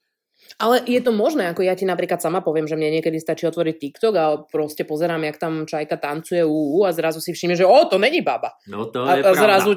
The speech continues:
Speaker 1: tam skáče ešte aj niečo navyše a zrazu ostane, že ú.
Speaker 2: Zrazu to je Roberto.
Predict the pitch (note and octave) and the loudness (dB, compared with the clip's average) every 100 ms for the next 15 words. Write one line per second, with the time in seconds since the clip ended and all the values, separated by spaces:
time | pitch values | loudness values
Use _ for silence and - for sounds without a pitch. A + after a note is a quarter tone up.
0 | G#3 G#3+ G#3+ - G3 F#3+ G#3 G3 G3+ G3 | 0 0 0 0 -2 0 -2 -2 -2 -2
1 | G3 G#3+ C4+ A4 - F3+ D#3+ D3+ F3+ F3+ | -4 0 2 0 2 2 2 2 -2 -2
2 | F3 G3+ F#3+ F3+ F3 D#3+ - E3 C4 C#5 | -2 0 0 2 0 -2 -12 -2 6 8
3 | E4+ A2 A#2+ D3+ C#3+ D3+ A#2+ A2+ A#2+ A2+ | 6 4 -2 -2 -2 0 0 0 -2 0
4 | D#3 D#3 - | 0 0 -4